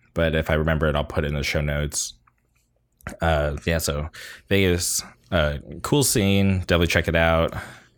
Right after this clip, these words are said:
Um, but going back to Sound and Fury, I'm super excited, uh, to go.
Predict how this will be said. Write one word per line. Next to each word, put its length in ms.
Um, 600
but 140
going 200
back 220
to 80
Sound 220
and 80
Fury, 520
I'm 440
super 360
excited, 560
uh, 480
to 140
go. 500